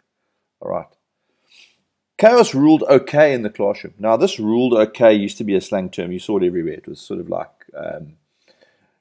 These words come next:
the, the, the slogan that, that guys that, uh, uh, sort of like write graffiti used to use.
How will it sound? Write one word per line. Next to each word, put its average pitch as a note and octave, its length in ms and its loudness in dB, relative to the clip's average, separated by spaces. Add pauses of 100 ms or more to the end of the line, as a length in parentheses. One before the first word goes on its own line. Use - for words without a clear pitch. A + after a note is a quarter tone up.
(200)
the, F2+ 240 -8
the, E2+ 380 -4 (140)
the - 220 -12
slogan F2+ 520 0
that, D#2+ 180 -16
that - 260 -14
guys E2 380 -8
that, - 340 -14
uh, - 1500 -16
uh, D#2 200 -4 (140)
sort G2+ 180 -4
of E2+ 40 -4
like E2 160 0
write E2 200 -2
graffiti F#2 400 -12
used D#2+ 260 -12
to E2+ 80 -16
use. E2+ 320 -20